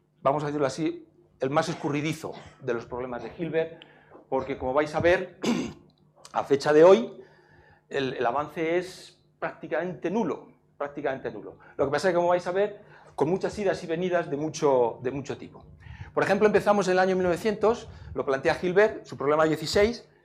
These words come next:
por supuesto tendríamos que mencionar trabajos pioneros, ah, unos años antes de Poincaré, y, y pasan veintitrés años, eh, supongo que la gente, pues como ha comentado Ángel, empezaría a trabajar y a, y a trastear y a incordiar un poco el problema,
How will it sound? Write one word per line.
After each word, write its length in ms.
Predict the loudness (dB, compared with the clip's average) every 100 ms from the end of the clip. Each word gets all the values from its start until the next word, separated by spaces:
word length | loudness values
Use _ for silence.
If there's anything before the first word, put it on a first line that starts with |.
| _ _ _
por 120 | -8 -6
supuesto 340 | -2 -2 0
tendríamos 320 | -2 -2 -2
que 60 | -6
mencionar 420 | -8 -6 -4 -2
trabajos 340 | -2 -4 -8
pioneros, 560 | -8 -6 -2 -2 -4 -8
ah, 140 | -6 -6
unos 300 | -6 -10 -10
años 240 | -10 -10
antes 240 | -8 -6
de 160 | -4 -4
Poincaré, 680 | -4 -4 0 2 2 0 -16 _ _ -20 _ _ _ _ _ _
y, 840 | -6 -2 -2 0 0 -2 -4 -14 _ _ _ _ _ -10
y 80 |
pasan 320 | 2 2 4 0
veintitrés 480 | 0 0 0 2
años, 440 | 2 4 2 -2 -8 _ _ _ _ _ _
eh, 440 | -8 -6 -4 -8 -10 -20 _
supongo 300 | -6 -4 -2
que 60 |
la 40 | -2
gente, 300 | -4 -2 -2
pues 300 | -4 -12 -10
como 180 | -8 -8
ha 100 | -10
comentado 560 | -12 -14 -6 -2 2
Ángel, 320 | 0 -2 -6
empezaría 380 | -6 -8 -6 -4
a 40 | -2
trabajar 460 | -4 -4 0 0
y 120 | 0
a, 160 | -2 -2 -10 -20 -20 -10
y 80 | -8
a 80 | -6
trastear 580 | -10 -6 4 6 6
y 140 | 6 6
a 220 | 8 6
incordiar 420 | 2 -6 -2 0 0
un 120 | -2
poco 180 | -6 -6
el 80 |
problema, 480 | -6 -6 -4 -4 -8